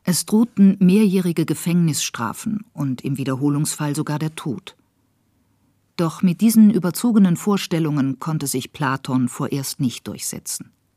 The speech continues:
Im Altertum herrschten in Athen und Rom weitgehende Glaubensfreiheit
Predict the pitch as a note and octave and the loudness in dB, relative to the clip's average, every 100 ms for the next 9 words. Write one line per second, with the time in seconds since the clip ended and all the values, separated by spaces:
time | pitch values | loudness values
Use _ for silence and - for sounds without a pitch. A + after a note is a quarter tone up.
0 | _ _ _ _ _ _ B2 A2 C#3+ F3 | _ _ _ _ _ _ -4 -2 0 -2
1 | - E3+ E3+ D#3 - - D#3+ C#3+ - - | 0 0 0 0 -8 -8 -2 -2 -2 -2
2 | - D3+ C#3 - E3 D3+ C#3+ - D#3 D3+ | -2 -2 -4 -2 0 0 -2 -2 0 0
3 | D3+ - D3+ D#3 - D#3+ D3 C3 C#3+ C3 | 0 -2 0 0 0 -2 0 0 -2 -2
4 | C#3 - - C#3+ C#3+ E3 F3 | -4 -6 -6 -6 -4 -6 -6